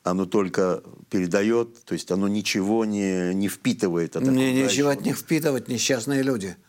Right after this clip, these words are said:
Speaker 2: Чё мне от них впитывать? Только лишь, э, э, сожаление о том, в чём они находятся, на что они тратят время, жизнь, силу.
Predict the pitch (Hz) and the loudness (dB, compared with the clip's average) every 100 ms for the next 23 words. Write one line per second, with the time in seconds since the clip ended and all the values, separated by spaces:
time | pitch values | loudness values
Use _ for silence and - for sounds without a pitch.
0 | _ _ _ - 147 143 143 151 - 139 | _ _ _ -2 0 0 -2 -6 -6 -6
1 | - 95 85 - - _ - 143 139 147 | -4 -6 -8 -12 -14 _ -2 -2 2 0
2 | 143 131 147 135 135 131 131 123 117 - | 0 0 0 0 0 0 0 -2 -4 -10
3 | - - 120 123 120 113 143 135 143 156 | -20 -14 -6 -4 -2 0 2 2 2 2
4 | 120 113 107 - 147 135 - 120 120 123 | 2 0 -2 0 0 0 -2 -2 -2 -2
5 | 123 - 120 104 - 95 101 _ _ _ | -4 -2 -4 -4 -6 -8 -12 _ _ _
6 | _ 107 101 127 117 113 117 113 104 107 | _ -4 -2 -2 -2 -2 -2 -4 -6 -2
7 | 120 131 110 95 113 95 85 - 117 107 | 0 0 -2 -4 -4 -4 -8 -4 -4 -4
8 | 98 | -8